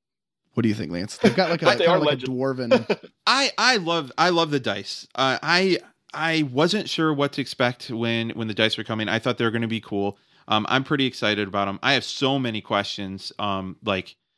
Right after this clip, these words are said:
Speaker 3: and, and maybe you can answer some of these. Uh, first off, the dice look beautiful. Have you held them, T S? Have you held, like, a, any of 'em?
Speaker 2: I saw, I, I saw the early pro-, uh, early proto one.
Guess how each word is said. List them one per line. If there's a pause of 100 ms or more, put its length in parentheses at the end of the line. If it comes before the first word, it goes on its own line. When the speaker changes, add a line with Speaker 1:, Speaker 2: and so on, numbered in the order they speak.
(180)
Speaker 3:
and,
and
maybe
you
can
answer
some
of
these.
Uh,
first
off,
the
dice
look
beautiful.
Have
you
held
them,
T
S?
Have
you
held,
like,
a, (880)
any
of
'em?
Speaker 2:
I
saw,
I,
I
saw
the
early
pro-,
uh, (420)
early
proto
one.